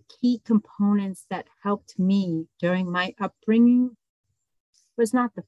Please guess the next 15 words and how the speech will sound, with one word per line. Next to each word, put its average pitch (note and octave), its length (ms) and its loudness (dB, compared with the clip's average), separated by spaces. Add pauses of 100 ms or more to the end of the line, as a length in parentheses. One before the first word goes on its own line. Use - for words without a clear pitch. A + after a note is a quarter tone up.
phone D#3 180 -6
calls, F#3 680 -12 (120)
was A#3 160 -4
not G3+ 200 -2
the C#3+ 100 -8
letters, F3 760 -6 (960)
it B3 40 0
was A3+ 140 2
the A3+ 100 0
interpersonal G#3+ 760 -2
skill F#3+ 460 -6
and F3 140 -8
connection E3+ 840 -10
of D#3+ 180 -10 (600)
effective G#3 600 -2